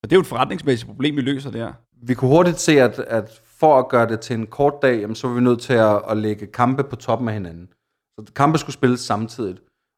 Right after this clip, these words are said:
Speaker 2: Og det gør jo bare, at, øh, vi med det samme tænker, "Okay, hvis vi skal have mange kampe afviklet hurtigt, vi lover, at man kan se superstjernerne på scenen," jamen så i takt med, at vi fik bygget brandet, som fik den her meget markante trekant i A'et,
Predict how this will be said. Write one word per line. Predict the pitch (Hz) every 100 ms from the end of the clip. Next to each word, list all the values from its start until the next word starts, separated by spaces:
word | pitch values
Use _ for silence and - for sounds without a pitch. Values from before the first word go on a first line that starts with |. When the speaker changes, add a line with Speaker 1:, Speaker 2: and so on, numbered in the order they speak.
| -
Speaker 2:
Og | 113
det | 135
gør | 135
jo | 135
bare, | 120 123 110
at, |
øh, | 117 110 104 101
vi | 104
med |
det | 104
samme | 107 127
tænker, | 120 110
"Okay, | 127 - 92
hvis | 85 87 -
vi | 113
skal | - 104 95 78
have | 104
mange | 101 127 156
kampe | 147 135
afviklet | 117 117 117 107
hurtigt, | 110 127 143 139 _ _ _
vi | 107 107
lover, | 113 139 160
at | 135
man | 120 104
kan | 107
se | - 135 123 107 _ _
superstjernerne | - 139 123 - 120 101 101
på | 98
scenen," | 107 - 160 180 180 180 _ _ _ _ -
jamen | 113
så | - 151 139 120 107 -
i | 117
takt | - 139
med, | 143
at | 117
vi | 107
fik | 110 98
bygget | 110 107
brandet, | - 113 139 151 147
som | - 110
fik | 101 120
den | 117
her | 110
meget | 98 113
markante | 113 - 113 92
trekant | - - 127 139 117
i | 95
A'et, | - 143 131